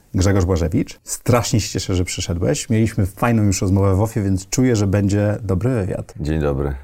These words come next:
Speaker 2: dziękuję za zaproszenie. Witam serdecznie.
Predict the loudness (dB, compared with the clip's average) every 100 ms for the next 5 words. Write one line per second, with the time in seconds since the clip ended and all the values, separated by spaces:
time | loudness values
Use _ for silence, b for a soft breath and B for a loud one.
0 | -10 -6 -4 -2 -2 -2 -4 -6 -8 -6
1 | -4 -4 -8 -8 -6 -4 -4 -4 -4 -6
2 | -8